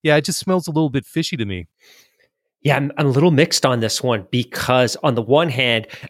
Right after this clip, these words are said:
Speaker 2: I'm demanding strong investigative journalism. And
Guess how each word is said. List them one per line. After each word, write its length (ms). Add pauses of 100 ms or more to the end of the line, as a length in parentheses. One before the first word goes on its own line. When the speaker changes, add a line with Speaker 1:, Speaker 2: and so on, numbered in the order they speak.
(140)
Speaker 2:
I'm 200
demanding 1040
strong 840
investigative 800
journalism. 800
And 200